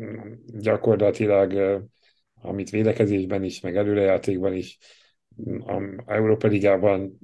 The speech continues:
eléggé sokszor virított, és most kint van a világbajnokságon is, csak hogy megkövessem a tegnapi kisebb Twitter flémet, ami itt, ö, kibontakozott, amikor megmertem említeni, hogy, hogy, ö, a Ferencváros volt a fókuszában a,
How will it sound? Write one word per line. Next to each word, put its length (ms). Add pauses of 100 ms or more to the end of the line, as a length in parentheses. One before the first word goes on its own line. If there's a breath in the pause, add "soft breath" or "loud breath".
(140)
eléggé 440
sokszor 440
virított, 580 (380 soft breath)
és 300
most 200
kint 260
van 120
a 80
világbajnokságon 920
is, 140
csak 220
hogy 120 (360 soft breath)
megkövessem 720
a 80
tegnapi 440
kisebb 400
Twitter 460
flémet, 440
ami 220 (560 loud breath)
itt, 280
ö, 140
kibontakozott, 920
amikor 360
megmertem 580
említeni, 520
hogy, 200 (880 soft breath)
hogy, 260
ö, 200
a 60
Ferencváros 760
volt 240
a 80
fókuszában 720
a, 140